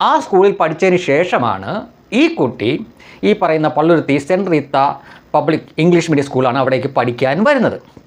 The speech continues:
ഇനിയാണ് ശ്രദ്ധിക്കേണ്ടത്. തീർച്ചയായിട്ടും ഒരു സ്കൂളിൽ നിന്ന് മറ്റൊരു സ്കൂളിലേക്ക് മാറ്റം, ആ, വേണ്ടി വരുമ്പോൾ ടി സി വേണമല്ലോ. തീർച്ചയായിട്ടും അവിടെ ടി സി കൊണ്ട് കൊടുക്കുമ്പോൾ തീർച്ചയായിട്ടും ഈ കുട്ടി മുൻപ് പഠിച്ച സ്കൂളിനെ പറ്റിയുള്ള വിവരവും അതിൽ കാണുമല്ലോ. അങ്ങനെ കണ്ടിട്ടും എസ് ഡി പി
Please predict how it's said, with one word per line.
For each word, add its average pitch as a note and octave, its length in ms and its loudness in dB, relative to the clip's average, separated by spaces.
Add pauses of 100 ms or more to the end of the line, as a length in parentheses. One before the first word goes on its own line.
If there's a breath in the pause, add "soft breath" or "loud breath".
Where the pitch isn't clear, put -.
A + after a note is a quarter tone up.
(480)
ഇനിയാണ് F#3+ 340 2
ശ്രദ്ധിക്കേണ്ടത്. C3+ 580 -2 (340 loud breath)
തീർച്ചയായിട്ടും A#3 480 0 (120)
ഒരു A#3+ 120 2
സ്കൂളിൽ F#3+ 280 2
നിന്ന് F3 140 4
മറ്റൊരു E3 340 2
സ്കൂളിലേക്ക് C#3 500 0 (420 loud breath)
മാറ്റം, C3+ 400 -2 (200)
ആ, C3+ 40 0 (280)
വേണ്ടി C3 160 0
വരുമ്പോൾ B2 360 2
ടി G#3 100 4 (100)
സി C3 100 2 (480)
വേണമല്ലോ. F3 400 0
തീർച്ചയായിട്ടും A#2+ 440 -2
അവിടെ G3 160 0 (100)
ടി A3 80 4
സി A#3 100 0
കൊണ്ട് E3+ 220 2
കൊടുക്കുമ്പോൾ C3+ 460 2
തീർച്ചയായിട്ടും D#3+ 440 0
ഈ D#3 40 2
കുട്ടി C#3 300 0
മുൻപ് C3+ 340 0
പഠിച്ച A#2 240 -2
സ്കൂളിനെ C3 320 0
പറ്റിയുള്ള B2+ 340 0
വിവരവും G#3 380 2
അതിൽ A3 240 0
കാണുമല്ലോ. A#3 380 -2 (680 loud breath)
അങ്ങനെ C#4 300 0 (140)
കണ്ടിട്ടും F3+ 480 -2
എസ് E3+ 200 -2
ഡി G#3+ 80 0
പി G#3 200 2